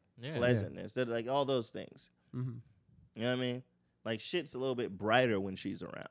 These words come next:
Speaker 2: You know what I mean?
Speaker 1: Yeah,
Speaker 2: Shit
Speaker 1: yeah,
Speaker 2: like
Speaker 1: yeah.
Speaker 2: that. But that's what I mean. Versus a chick that sh-, that just treats you good. 'Cause we've all had women that is like, "Yeah, she's a good girl." But then we've had girls that we're around, we're like,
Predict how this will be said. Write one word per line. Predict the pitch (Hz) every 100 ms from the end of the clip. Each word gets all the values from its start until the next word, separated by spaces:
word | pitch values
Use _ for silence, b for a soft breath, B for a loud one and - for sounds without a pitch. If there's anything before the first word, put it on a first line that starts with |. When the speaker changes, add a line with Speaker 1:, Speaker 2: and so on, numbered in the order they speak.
| _
Speaker 2:
You | 117
know |
what | 117
I |
mean? | 123
Speaker 1:
Yeah, | 113
Speaker 2:
Shit | 147
Speaker 1:
yeah, | 113
Speaker 2:
like | 110
Speaker 1:
yeah. |
Speaker 2:
that. | 123 92 - _ _ _ _ _ _ -
But | 156 123 113 - _ _ _ _ _ -
that's | 147 -
what | 208
I |
mean. | 247 185 170 180 _ _ _ _ - -
Versus | 143 143 131
a | 117
chick | - 127 120
that | 117
sh-, | - _ _ _
that | 120 104
just | - 147 131 -
treats | - 143 -
you | -
good. | - 85 - _ _ _ _ _ -
'Cause | 165
we've | 233 -
all | 156 180
had | 165 143 127
women | 131 123 117
that | 113 110
is | 113 120
like, | 113 110 b b b
"Yeah, | 427 392
she's | 494
a | 392
good | 196 151
girl." | - - 349 349 _ _ _ _ _
But | 127 123
then | 156 156
we've | 135 107
had | - 139 117
girls | 120 120 117
that | 107
we're | 113
around, | 107 107 107
we're | 104
like, | 104 98